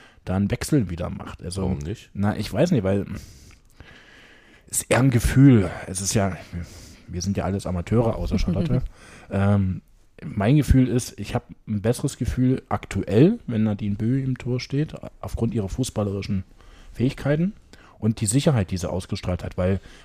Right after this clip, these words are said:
Speaker 1: meines Erachtens hatte auch Kara im Spiel gegen Bremen einige
Speaker 2: Da
Speaker 1: äh,
Speaker 2: war sie
Speaker 1: Quatsch,
Speaker 2: nicht.
Speaker 1: nicht, äh, äh, in den
Speaker 2: Freiburg.
Speaker 1: Spiel davor, im, gegen, im Freiburg, genau, so ein paar Unsicherheiten, wo ich sage, okay, warum muss jetzt dieser, dieser
Speaker 2: Frei-, Frei-,
Speaker 1: Risikopass
Speaker 2: Freiburg,
Speaker 1: sein?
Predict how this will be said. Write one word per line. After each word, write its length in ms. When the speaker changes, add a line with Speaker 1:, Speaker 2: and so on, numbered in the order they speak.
Speaker 1:
meines 300
Erachtens 400
hatte 260
auch 200
Kara 420
im 160
Spiel 280
gegen 240
Bremen 360
einige 440
Speaker 2:
Da 100
Speaker 1:
äh, 60
Speaker 2:
war 100
sie 60
Speaker 1:
Quatsch, 300
Speaker 2:
nicht. 200
Speaker 1:
nicht, 80
äh, 80
äh, 20
in 60
den 160
Speaker 2:
Freiburg. 260
Speaker 1:
Spiel 140
davor, 260
im, 200
gegen, 180
im 140
Freiburg, 360
genau, 280
so 120
ein 80
paar 240
Unsicherheiten, 640
wo 60
ich 80
sage, 180
okay, 420
warum 360
muss 160
jetzt 240
dieser, 180
dieser 380
Speaker 2:
Frei-, 100
Frei-, 80
Speaker 1:
Risikopass 500
Speaker 2:
Freiburg, 120
Speaker 1:
sein? 160